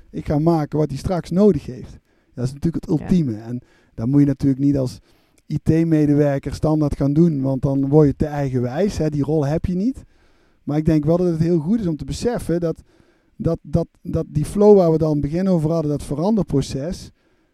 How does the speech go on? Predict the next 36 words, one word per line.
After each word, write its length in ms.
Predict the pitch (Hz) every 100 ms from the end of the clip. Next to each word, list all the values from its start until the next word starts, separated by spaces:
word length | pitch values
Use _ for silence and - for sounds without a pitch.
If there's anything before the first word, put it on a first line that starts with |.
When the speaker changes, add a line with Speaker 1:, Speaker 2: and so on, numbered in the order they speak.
| _
Speaker 1:
dat 200 | 147 -
vindt 260 | 185 180
ook 120 | 170 -
plaats 340 | 175 160 -
tijdens 360 | - 160 147 139
jouw 140 | 143
project. 600 | - 147 170 214 - 170 - _ _ _ _ _
Dus 300 | 156 160 - _ _
ja, 180 | - 160
soms 300 | - 240 196
moet 160 | 180 160
je 100 | 151
zelfs 380 | 190 190 151
die 140 | 143 143
stip 240 | - 202
op 120 | 175
de 60 | 151
muur 240 | 165 185
van 100 | 151
de 60 | 147
klant, 480 | - 226 175 233 - _ _ _ - _ -
dan 140 | - 165
moet 80 |
je 60 | 196
wel 100 | 185
de 60 | 185
hele 140 | 175
tijd 120 | -
vertellen, 220 | 196 185
"Ja, 120 | 220 247
dat 100 | 220
ben 120 | 220
ik 100 | 214
aan 80 | 220
het 80 |
doen." 300 | 339 277 247